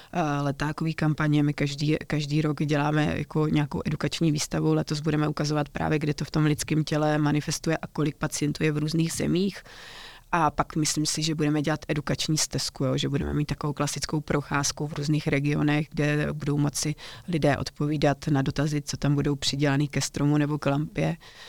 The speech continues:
No, a jinak jsme vypravovali třeba pacientskou loď nebo pacientský historický, eh, vlak. Dva roky zpátky jsme měli historickou tramvaj po Praze, že jsme jezdili s fialovou tra-, eh, s tramvají, která,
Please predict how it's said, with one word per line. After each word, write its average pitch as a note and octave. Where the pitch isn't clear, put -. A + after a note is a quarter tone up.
No, C3
a -
jinak D#3+
jsme E3
vypravovali D#3
třeba D#3
pacientskou -
loď C#3+
nebo C#3+
pacientský C#3+
historický, C#3+
eh, C#3
vlak. C#3
Dva C#3
roky C#3
zpátky -
jsme C#3+
měli C#3
historickou D3+
tramvaj C#3+
po C#3+
Praze, C#3+
že D3+
jsme D#3
jezdili D3+
s -
fialovou D3
tra-, C#3+
eh, C#3+
s -
tramvají, C#3
která, C#3+